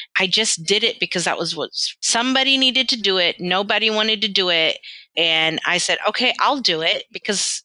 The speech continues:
it was something I didn't know how to do and something I've never done. And that, that, and so I developed those skills. And then when I went out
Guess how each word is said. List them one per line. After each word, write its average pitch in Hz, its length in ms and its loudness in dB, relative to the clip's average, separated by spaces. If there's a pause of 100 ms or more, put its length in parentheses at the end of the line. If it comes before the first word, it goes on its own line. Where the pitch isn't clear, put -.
(120)
it 196 60 -2
was 196 120 -4
something 233 320 0
I 214 60 2
didn't 220 300 0
know 208 100 0
how 220 80 -2
to 190 100 0
do 214 380 -2 (420)
and 190 140 -2
something 214 440 -2 (180)
I've 202 120 0
never 196 280 0
done. 269 440 -2 (120)
And 202 100 0
that, 185 160 0
that, 208 160 -2
and 208 300 0
so 220 480 0
I 196 140 0
developed 202 560 0
those 180 180 0
skills. 196 520 2
And 190 140 0
then 196 200 0
when 190 120 0
I 185 80 2
went 190 340 0
out 190 400 0